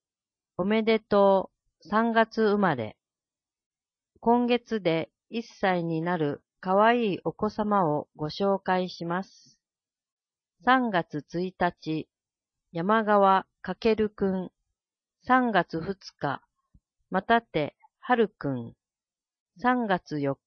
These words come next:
日、竹原ゆめかちゃん。平田ほのかちゃん。三月七日、吉田まこちゃん。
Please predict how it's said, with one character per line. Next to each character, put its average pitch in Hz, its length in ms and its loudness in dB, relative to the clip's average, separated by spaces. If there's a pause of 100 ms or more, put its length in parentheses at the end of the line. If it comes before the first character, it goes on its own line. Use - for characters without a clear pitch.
日、 160 260 -4 (380)
竹 240 300 0
原 165 420 -2 (260)
ゆ 220 120 -2
め 233 160 2
か 170 180 -2
ち - 160 -10
ゃ 127 100 -6
ん。 117 160 -16 (1500)
平 233 300 2
田 143 420 -2
ほ - 320 -2
の 226 140 0
か 165 180 -4
ち - 180 -10
ゃ 123 100 -6
ん。 113 180 -16 (880)
三 254 320 2
月 165 360 -2
七 151 320 -2
日、 160 320 -4 (440)
吉 190 400 -6
田 202 280 2 (180)
ま 233 120 0
こ 202 180 2
ち - 180 -6
ゃ 127 60 -4
ん。 117 180 -14